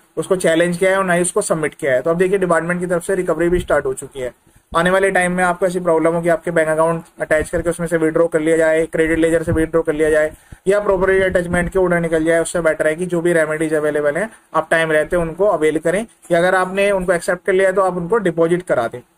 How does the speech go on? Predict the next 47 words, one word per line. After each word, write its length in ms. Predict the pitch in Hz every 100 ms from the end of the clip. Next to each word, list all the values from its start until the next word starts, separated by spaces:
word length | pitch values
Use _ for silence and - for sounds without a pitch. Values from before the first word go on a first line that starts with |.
| _ _ _ _
He 100 | 185
contends 460 | 185 180 180 190 190
that 180 | 185 170
the 60 | 180
petitioner 380 | 170 165 175 175 160
was 200 | 160 175 180
aware 180 | 156 170 160
of 60 |
the 100 | 165 160
proceedings। 480 | 147 160 156 175 196 - _ _ -
He 60 |
also 220 | 180 180 208
point 300 | 180 180 175
out 180 | 175
that 100 | 175
the 100 | 180
impunged 320 | 180 175 170 165
order 220 | 165 170
was 180 | 165 156
preceded 360 | 165 170 165 165
by 140 | 143 151
so 140 | 156 165
cause 160 | 160 147 131
notice। 240 | 120 127
उनका 200 | 147 170
ये 80 | 170
कहना 280 | 170 156 156
था 180 | 175
कि 380 | 208 _ _ -
इनको 220 | 175 170
सब 240 | 190 190 170
बारे 220 | 151 160
में, 420 | 175 180 180 170 156 _
हर 100 | 156
notice, 540 | 180 175 165 165 170 - - _ _ 165
ये 80 |
जो 120 | 165 180
ऑर्डर 200 | 170 170
भेजे 220 | 165 160
गए 60 |
हैं, 120 | 170 180
इनको 160 | 180
इसके 160 | 170 180
बारे 220 | 160 156
में 120 | 160
जो 120 | 156
है, 280 | 147 156 196